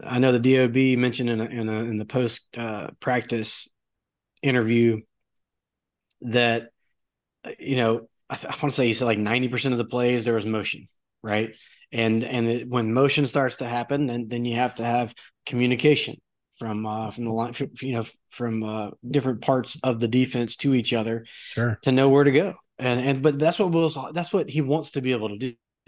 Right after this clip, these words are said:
Speaker 1: Now, to be able to do that, you gotta have a good offensive line. You finally got it. We have depth there. Started with, I think, six scholarship offensive linemen two years ago,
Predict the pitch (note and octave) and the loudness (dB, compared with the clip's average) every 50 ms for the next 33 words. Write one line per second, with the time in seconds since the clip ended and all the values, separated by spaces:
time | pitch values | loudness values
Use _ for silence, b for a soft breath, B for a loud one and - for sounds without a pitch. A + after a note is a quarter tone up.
0 | A#2+ A2 - B B B B B _ - A#2+ A#2+ A#2+ C#3+ E3 D3+ C3+ B2+ C#3+ C#3+ | -12 -12 -12 B B B B B _ -6 -2 2 4 6 6 6 6 4 4 6
1 | C#3+ C#3 E3 E3 C#3 C3 C#3 C#3 C#3 C#3 C3 B2 C3+ C3+ C3+ C3 B2+ - C3 B2 | 6 4 4 2 0 -2 -2 -2 -2 -2 -2 -2 -4 -2 -2 -2 -2 -2 -6 -8
2 | A#2+ G#2+ A2 A#2+ C#3+ C#3 A2+ - B2+ B2+ C3 B2 A2 A2 A#2 A#2+ C#3 D3 A#2+ A#2+ | -8 -8 -2 0 0 0 0 -2 -2 0 0 0 0 0 0 0 0 0 0 -2
3 | A#2 G#2+ G2 G#2 G#2+ A#2+ C3 - - - B2+ B2 C#3+ C#3+ - _ _ _ _ _ | -4 -4 -6 -6 -6 -6 -6 -6 -6 -6 -4 -4 -4 -6 -8 _ _ _ _ _
4 | _ _ _ _ _ _ _ _ - _ _ _ - - - - B2 A#2+ B2+ A#2 | _ _ _ _ _ _ _ _ -20 _ _ _ -12 -10 -4 -2 2 2 4 2
5 | A#2 - - A#2+ - - B2+ G#2+ - - - - D3 C#3 C#3 - - - - C#3+ | 2 0 0 -2 0 0 -2 -2 -2 -4 -2 0 -2 -2 -2 -2 -4 -2 -2 0
6 | C3 C3+ C3 A#2 - C3+ B2+ C3+ C3 B2+ - C3 A2+ C3+ A#2+ B2 B2+ B2+ B2+ B2 | 0 0 0 0 -2 -2 0 0 0 0 -2 -2 -2 -2 -2 -2 -2 0 0 0
7 | A#2+ A2+ - C#3 C3+ B2+ B2+ B2 A#2 B2 A#2 B2 A#2+ B2 B2 A#2 | -2 -2 -2 -2 0 0 0 0 -2 -2 -2 -2 0 0 0 -2